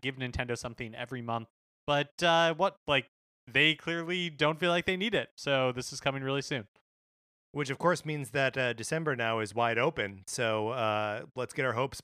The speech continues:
Speaker 2: back up high again. Uh, Breath of the Wild two or Metroid Prime four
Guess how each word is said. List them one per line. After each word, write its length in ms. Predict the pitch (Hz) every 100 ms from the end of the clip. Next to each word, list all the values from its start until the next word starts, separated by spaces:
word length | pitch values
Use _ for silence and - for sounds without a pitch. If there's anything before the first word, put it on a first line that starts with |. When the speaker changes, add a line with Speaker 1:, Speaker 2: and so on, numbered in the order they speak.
| _
Speaker 2:
back 220 | 135 139 208
up 140 | 208
high 180 | 180 170
again. 440 | 170 175 190 226 _ _ - -
Uh, 600 | 131 120 120 117 123 170
Breath 300 | 120 139 127
of 60 | 151
the 40 |
Wild 300 | 156 160 160
two 240 | 170 175 202
or 200 | 156 175
Metroid 360 | 160 180 180
Prime 200 | 170 185
four 280 | 165 165